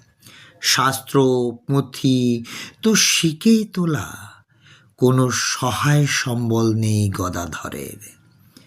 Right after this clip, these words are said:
আছে শুধু উত্তুঙ্গ বিশ্বাস আর উদ্দাম ব্যাকুলতা। আজকের পাঠের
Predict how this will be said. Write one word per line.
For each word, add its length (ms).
আছে 320
শুধু 680
উত্তুঙ্গ 880
বিশ্বাস 680
আর 540
উদ্দাম 880
ব্যাকুলতা। 920
আজকের 260
পাঠের 240